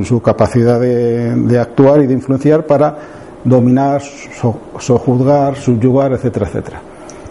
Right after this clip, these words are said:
Con lo cual emitieron una señal que atrajo,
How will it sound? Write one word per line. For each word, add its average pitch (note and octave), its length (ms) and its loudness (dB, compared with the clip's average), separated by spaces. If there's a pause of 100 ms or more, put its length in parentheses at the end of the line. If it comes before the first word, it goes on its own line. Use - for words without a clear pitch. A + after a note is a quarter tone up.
(140)
Con C3+ 120 4
lo C#3 100 4
cual F#3 260 2
emitieron D3 560 2
una F#3 200 -2
señal G3 500 -2
que C3+ 100 4
atrajo, E3+ 580 2